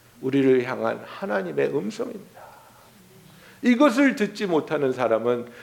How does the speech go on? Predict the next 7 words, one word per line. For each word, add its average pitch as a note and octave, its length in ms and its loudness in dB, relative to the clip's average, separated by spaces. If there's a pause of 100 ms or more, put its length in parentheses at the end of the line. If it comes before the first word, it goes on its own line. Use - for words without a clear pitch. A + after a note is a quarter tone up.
세상에 A3 1000 2
나가서 - 760 -10 (920)
세상 G#3+ 540 4
사람들로부터 E3 760 0
이런 D3 320 4
것을 C#3 320 0
받아보려고 A#2 880 -2